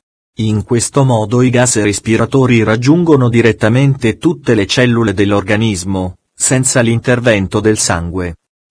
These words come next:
Quattro. I rettili, gli uccelli,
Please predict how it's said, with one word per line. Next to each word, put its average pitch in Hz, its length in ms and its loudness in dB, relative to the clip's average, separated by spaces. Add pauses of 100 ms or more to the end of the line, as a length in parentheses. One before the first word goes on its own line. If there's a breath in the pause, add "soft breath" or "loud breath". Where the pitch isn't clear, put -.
(120)
Quattro. 147 680 -2 (440)
I 131 220 4
rettili, 110 640 -2 (180)
gli 143 180 2
uccelli, 107 720 0